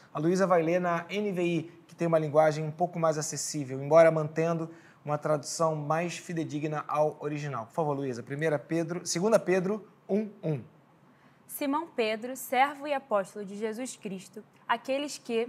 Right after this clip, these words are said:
Speaker 2: mediante a justiça de nosso Deus e Salvador Jesus Cristo, receberam conosco uma fé igualmente valiosa."
Speaker 1: Receberam conosco uma fé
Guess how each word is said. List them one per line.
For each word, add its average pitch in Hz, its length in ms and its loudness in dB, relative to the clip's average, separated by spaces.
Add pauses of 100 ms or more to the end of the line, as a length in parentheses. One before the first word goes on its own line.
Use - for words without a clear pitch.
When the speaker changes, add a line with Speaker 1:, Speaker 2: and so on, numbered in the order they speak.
Speaker 2:
mediante 247 600 -2
a 302 40 -6
justiça 269 460 -8
de 233 80 -8
nosso 233 320 -4
Deus 240 220 -2
e 254 80 -10
Salvador 220 440 -2
Jesus 214 300 -8
Cristo, 233 460 -10 (240)
receberam 262 520 2
conosco 247 520 -4
uma 240 180 -2
fé 233 500 0
igualmente 262 640 -2
valiosa." 202 600 -2 (880)
Speaker 1:
Receberam 160 640 0
conosco 147 640 -6
uma 160 200 -4
fé 131 320 -4